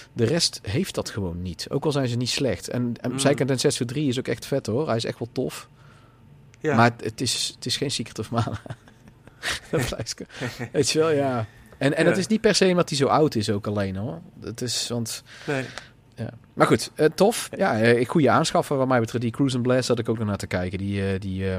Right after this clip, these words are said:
Speaker 1: wil ik ook nog hebben. Maar het zijn zoveel dingen die ik wil
Speaker 2: Ja.
Speaker 1: hebben. En, ehm, goed. Oké, eh,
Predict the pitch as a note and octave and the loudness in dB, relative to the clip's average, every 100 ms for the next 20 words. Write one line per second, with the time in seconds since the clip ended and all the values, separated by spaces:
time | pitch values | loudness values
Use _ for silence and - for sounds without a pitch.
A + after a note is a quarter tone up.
0 | F#2 F#2+ F#2+ G2 F#2 F2 D#2+ E2 - - | -4 -4 -4 -4 -6 -6 -6 -8 -12 -20
1 | - - - G2+ G2+ G2 F#2+ F#2+ F#2 F#2 | -20 -14 2 6 6 4 0 0 -2 -2
2 | F2+ F2 F2+ F2+ E2 F2 E2+ E2+ E2+ F2+ | -4 -2 0 0 0 -2 -4 -6 -8 -12
3 | - - - - - _ _ - F2 - | -20 -20 -20 -20 -20 _ _ -12 -10 -10
4 | - - - - - - - - E3+ D#3+ | -14 -18 -16 -12 -10 -10 -10 -4 6 6
5 | B3+ | 6